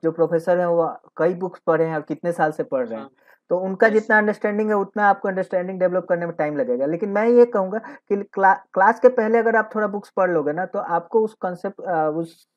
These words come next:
Speaker 1: topic से related थोड़ा idea रहेगा, तो आपको class में interest बना रहेगा, एक। दूसरा बात कि कई बार कोई टॉ-, को-, topic है जिसमें आपका clear नहीं हो रहा है, तो उसको लेकर भी आप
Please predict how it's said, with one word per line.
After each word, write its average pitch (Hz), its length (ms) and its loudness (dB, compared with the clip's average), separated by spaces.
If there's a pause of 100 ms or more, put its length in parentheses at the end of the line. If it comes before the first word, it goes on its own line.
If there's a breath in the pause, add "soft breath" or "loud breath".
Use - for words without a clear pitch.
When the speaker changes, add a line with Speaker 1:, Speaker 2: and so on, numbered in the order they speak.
(160)
Speaker 1:
topic 180 280 -2
से 214 120 -4
related 190 440 -6
थोड़ा 190 160 2
idea 160 280 4
रहेगा, 113 300 -4 (340 soft breath)
तो 196 60 -2
आपको 185 300 2
class 196 400 0
में 214 80 -4
interest 180 320 -6
बना 143 200 -2
रहेगा, 123 260 -2 (100)
एक। 165 240 0 (360 soft breath)
दूसरा 240 260 4
बात 254 220 4
कि 247 100 -4
कई 247 200 4
बार 240 160 4
कोई 233 220 4
टॉ-, 202 280 0 (300)
को-, 170 420 6
topic 185 340 2
है 180 80 4
जिसमें 175 320 -4
आपका 202 200 -2
clear 214 300 0
नहीं 214 160 -4
हो 170 100 0
रहा 170 100 2
है, 170 80 -2
तो 196 80 -4
उसको 247 240 2
लेकर 226 280 2
भी 214 180 -2
आप 190 180 0